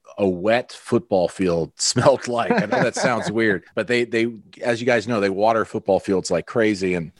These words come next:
Speaker 1: just that smell of wet grass hitting the sun, I, like, had forgotten kinda what that was like. And, and being that close to the players and watching them play, uh, at scrimmage, I should say,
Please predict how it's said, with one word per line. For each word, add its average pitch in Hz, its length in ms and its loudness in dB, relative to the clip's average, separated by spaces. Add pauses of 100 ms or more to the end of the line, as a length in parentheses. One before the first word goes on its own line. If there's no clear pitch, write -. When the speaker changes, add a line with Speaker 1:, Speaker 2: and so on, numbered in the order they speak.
(160)
Speaker 1:
just 131 180 -2
that 151 180 4
smell 113 520 -2
of 85 180 -8
wet 104 240 0
grass 95 440 0
hitting 101 260 0
the 85 60 -2
sun, 98 520 0 (160)
I, 120 140 2
like, 117 240 0
had 110 120 -2
forgotten 110 480 2
kinda 104 260 0
what 95 200 -2
that 98 140 2
was 87 220 -6
like. 95 380 0
And, 90 280 -2
and 87 460 0 (260)
being 170 240 0
that 156 180 0
close 143 340 -2
to 135 60 -6
the 107 120 2
players 120 540 -2
and 113 120 -6
watching 120 380 2
them 104 140 2
play, 110 840 -2
uh, 98 340 0
at 92 420 -2
scrimmage, 123 440 0
I 127 60 2
should 127 240 -2
say, 139 460 0